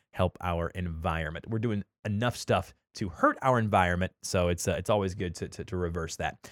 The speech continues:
All right, so today I have a question. This is a great question. Uh, this question was actually a call-in on my other podcast, but sometimes I, I take those questions here as well. Um, this person's name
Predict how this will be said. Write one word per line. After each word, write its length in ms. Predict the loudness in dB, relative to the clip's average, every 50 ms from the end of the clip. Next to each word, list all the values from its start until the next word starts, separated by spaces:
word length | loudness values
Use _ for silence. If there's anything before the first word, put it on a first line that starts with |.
| -20 -20 -6 2 6
All 80 | 8
right, 160 | 8 8 8 6
so 160 | 6 4 6
today 260 | 6 8 8 10 8 8
I 80 | 6 6
have 140 | 6 6 4
a 40 |
question. 640 | 2 2 6 6 6 6 6 4 2 2 2 0 -2 _ -2
This 220 | 0 0 0 0
is 80 | -2 -2
a 140 | -2 -2 -2
great 520 | 0 2 0 2 6 8 8 8 6 4
question. 560 | 0 0 0 2 0 0 -2 -2 -2 -2 -2 -4 -8 -16 -12 -2 4
Uh, 140 | 4 4 6
this 160 | 6 4 2 4
question 480 | 4 4 4 4 4 2 2 2 2
was 400 | 4 4 4 4 4 2 0 0 -2
actually 380 | -2 -2 -2 -2 0 2 2
a 60 | 2
call-in 540 | 2 2 4 6 6 8 6 6 4 2 2 0
on 120 | 0 2 2
my 100 | 2 2
other 240 | 2 2 4 4 2
podcast, 680 | 2 4 4 4 4 4 2 -2 0 0 -2 -4 -4 -2
but 160 | 0 0 0 0
sometimes 460 | -2 -6 -6 -2 0 0 0 2 2
I, 180 | 0 0 0 0 0
I 80 | -2 -2
take 220 | 0 -2 0 2
those 160 | 0 0 2
questions 400 | 2 0 0 0 0 -4 -4 -2
here 160 | -2 0 0
as 120 | 0 0 0
well. 320 | 0 0 0 0 0 -2 -6 -12 -20 -18 -16 -8 0
Um, 380 | 4 6 8 8 6 4 0 -6 _ _ _ _ _ _ _ _ _ _ _ -16 -4 2
this 160 | 2 2 2
person's 420 | 2 2 0 0 0 0 -2 0 2
name 300 | 2 4 4 4 2